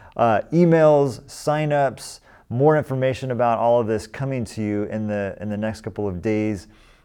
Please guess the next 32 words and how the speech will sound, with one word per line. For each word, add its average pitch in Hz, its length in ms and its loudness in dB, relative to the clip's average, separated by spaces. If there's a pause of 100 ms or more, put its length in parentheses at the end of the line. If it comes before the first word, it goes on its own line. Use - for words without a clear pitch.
(220)
and 98 300 -4
weeks. - 480 -6 (500)
I - 80 4
just 156 160 0
wanna 156 220 0
say, 117 600 2 (500)
uh, 110 260 0 (260)
this 110 460 2
is 151 140 2
a 127 180 -2
great 117 680 -2
time. 92 440 -8 (680)
I-, 127 40 0
if 127 260 0
you 165 80 2
have 135 240 4
not 147 360 -2
currently 143 360 -4
been 123 240 -6
plugged 120 320 -4
into 117 240 -4
community 110 520 -6
here 110 260 -4
at 92 140 -8
Discovery, 92 420 -8
this 117 180 -8
is 151 100 -4
a 139 60 0
great 117 360 -2
time 117 280 -6
to, 104 400 -4
to 104 160 -6